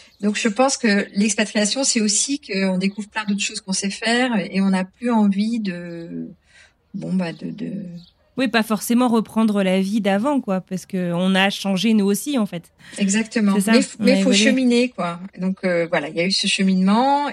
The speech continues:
Speaker 2: Tu peux me parler justement de ce cheminement ? Comment est-ce que t'en es arrivée à, à ces conclusions ? J'imagine que c'est pas une prise de conscience, euh, super facile quand, euh, tu penses que tu retournes à quelque chose que tu connais.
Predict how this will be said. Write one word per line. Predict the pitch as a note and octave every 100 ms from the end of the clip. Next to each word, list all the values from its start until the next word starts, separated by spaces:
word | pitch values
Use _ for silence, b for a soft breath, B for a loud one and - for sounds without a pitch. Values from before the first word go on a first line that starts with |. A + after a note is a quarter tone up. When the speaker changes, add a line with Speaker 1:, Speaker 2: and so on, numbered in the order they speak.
| -
Speaker 2:
Tu | G#3+
peux | C4
me |
parler | B3 A#3+ F#4+
justement | - D4+ E4
de |
ce | D#4
cheminement ? | C#4 C4+ C#4+ E4+
Comment | - A#3
est-ce | A#3+ -
que |
t'en | B3 A3
es | A3
arrivée | G#3 A3 G#3 A#3+ A3+
à, | G3 F#3+
à | - G3+
ces | A3
conclusions ? | G#3+ A3 B3+ D4
J'imagine | B3+ A3+ B3+
que | B3+
c'est | A3
pas | F#3+ G#3+ G#3+ b b b b b -
une | A3 G#3+
prise | - C4
de | G3+
conscience, | B3+ B3 A3+ B3 A#3+ -
euh, | G#3+ G3+
super | G#3 G3+ A3+ F#3+
facile | C4 - F#4+ E4
quand, | A3+ G#3+ -
euh, | A3
tu | -
penses | A3+ C4+ C4+
que | C4
tu | - A#3
retournes | A3+ A#3+ B3
à | A3
quelque | A3
chose | A#3+
que | -
tu | A#3 G#3+
connais. | - A#3 C4